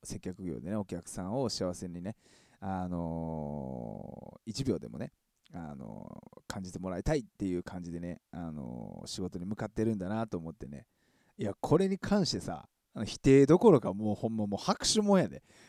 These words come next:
<laughs> マジですげえわって思う。<laughs> 本当にすごいっすよ。いや、これはね、逆に、そのね、自分が、あの、仕事とかね、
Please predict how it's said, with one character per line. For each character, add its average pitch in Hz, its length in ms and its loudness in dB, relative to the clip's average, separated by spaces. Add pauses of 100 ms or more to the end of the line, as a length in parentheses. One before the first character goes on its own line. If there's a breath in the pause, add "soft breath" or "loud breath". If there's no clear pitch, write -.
(200 loud breath)
<laughs> 220 520 8
マ 113 180 4
ジ 160 140 2
で 214 100 6
す - 200 -2
げ 247 120 6
え 208 40 10
わ 104 120 6
っ - 20 -20
て - 80 -6
思 95 180 -4
う。 - 40 -8 (1080 loud breath)
<laughs> - 1200 -6
本 165 380 0
当 185 100 2
に 170 100 2
す 143 160 -2
ご 156 120 12
い - 20 10
っ - 20 4
す - 180 -2
よ。 87 180 0
い 117 40 0
や、 101 120 0
こ - 180 4
れ 214 80 8
は 202 140 6
ね、 156 160 2
逆 139 300 -4
に、 165 380 0
そ 113 140 -2
の 95 320 0
ね、 110 160 2
自 98 180 -2
分 147 200 0
が、 160 220 2 (420 soft breath)
あ 101 220 -2
の、 98 100 -2
仕 - 140 -4
事 98 160 0
と 95 80 -2
か 80 120 -6
ね、 87 200 -6